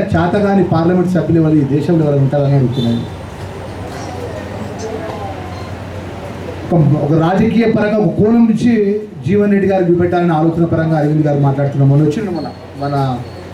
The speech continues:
ఒక వారం రోజుల కింద వచ్చినట్టుంది జగిత్యాలకు. దేశంలో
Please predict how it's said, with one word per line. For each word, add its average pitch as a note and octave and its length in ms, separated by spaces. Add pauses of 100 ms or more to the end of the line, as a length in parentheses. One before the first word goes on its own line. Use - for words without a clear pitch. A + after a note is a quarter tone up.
(500)
ఒక C#3 160
వారం E3 240
రోజుల E3 240
కింద D#3+ 180
వచ్చినట్టుంది D#3 520
జగిత్యాలకు. C#3+ 440 (3250)
దేశంలో A3+ 520